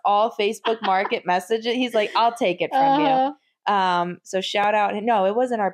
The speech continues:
Speaker 1: pink one. It was the
Speaker 2: It was,
Speaker 1: blue
Speaker 2: it was the gray one.
Speaker 1: The
Speaker 2: It was the, it was the one right before this.
Speaker 1: Oh, yeah, yeah, no,
Speaker 2: It
Speaker 1: it
Speaker 2: was
Speaker 1: was
Speaker 2: the
Speaker 1: gray.
Speaker 2: Bob's,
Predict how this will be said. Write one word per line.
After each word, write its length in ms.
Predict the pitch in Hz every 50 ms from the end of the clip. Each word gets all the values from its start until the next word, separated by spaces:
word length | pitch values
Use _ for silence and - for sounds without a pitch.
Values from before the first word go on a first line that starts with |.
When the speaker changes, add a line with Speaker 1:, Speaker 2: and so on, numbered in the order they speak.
| -
Speaker 1:
pink 260 | - 214 190 180 - -
one. 260 | 165 160 156 156 - -
It 60 | 190
was 200 | 185 190 180 180
the 100 | 180 214 240
Speaker 2:
It 40 |
was, 120 | 240 247 185
Speaker 1:
blue 100 | 180 180
Speaker 2:
it 80 | 262 254
was 100 | 240 202
the 60 | 233
gray 200 | 208 208 214 202 185
one. 220 | 160 131 120 139 -
Speaker 1:
The 160 | 202 185 - - _ _ _ _ _ _ _ _ _ _ _ _ _ -
Speaker 2:
It 100 | 233 208
was 160 | 220 220 202
the, 180 | 202 226 220 220
it 40 | 220
was 120 | 214 214
the 60 | 202 214
one 100 | 208 208
right 120 | 202 196
before 240 | 202 - - 190 175
this. 120 | 160 147 -
Speaker 1:
Oh, 80 | 233
yeah, 160 | 240 233 208
yeah, 160 | 180 175 165 160
no, 80 | 160
Speaker 2:
It 40 | -
Speaker 1:
it 20 |
Speaker 2:
was 80 | 220 214
Speaker 1:
was 60 | 208
Speaker 2:
the 60 | 214
Speaker 1:
gray. 100 | 214 185 165
Speaker 2:
Bob's, 440 | - 208 208 214 208 - - -